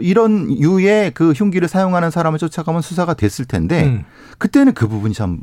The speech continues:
Speaker 1: 묘-, 모호했던 부분입니다.
Speaker 2: 끊어져 있어요.
Speaker 1: 그러니까요. 이게 뭐 일부를 했다고 생각하지는 않지만은
Speaker 2: 네네.
Speaker 1: 그 너무 좀 이상하다.
Speaker 2: 그래도 이상한 게 이게 수사 안 한 건가 싶은 생각이, 보통의 이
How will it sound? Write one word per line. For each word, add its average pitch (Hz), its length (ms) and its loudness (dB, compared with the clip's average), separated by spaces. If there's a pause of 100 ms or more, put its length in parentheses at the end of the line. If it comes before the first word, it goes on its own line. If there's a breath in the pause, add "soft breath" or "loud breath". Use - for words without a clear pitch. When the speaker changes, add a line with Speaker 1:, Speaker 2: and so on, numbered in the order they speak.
Speaker 1:
묘-, 95 340 0
모호했던 104 640 2
부분입니다. 76 380 -4
Speaker 2:
끊어져 214 240 0
있어요. 123 420 -4 (360 loud breath)
Speaker 1:
그러니까요. 95 440 0 (200)
이게 180 380 0 (140)
뭐 113 300 2
일부를 120 440 2
했다고 117 280 -2
생각하지는 151 440 -2
않지만은 - 380 2
Speaker 2:
네네. 143 360 2 (440 loud breath)
Speaker 1:
그 - 180 -2
너무 208 260 4
좀 185 120 2
이상하다. 117 520 2 (180)
Speaker 2:
그래도 240 260 2
이상한 185 480 0
게 180 100 -2
이게 165 140 2
수사 202 280 -4
안 165 100 0
한 170 100 0
건가 160 200 0
싶은 170 200 -4
생각이, 151 500 0
보통의 180 680 0
이 117 240 -4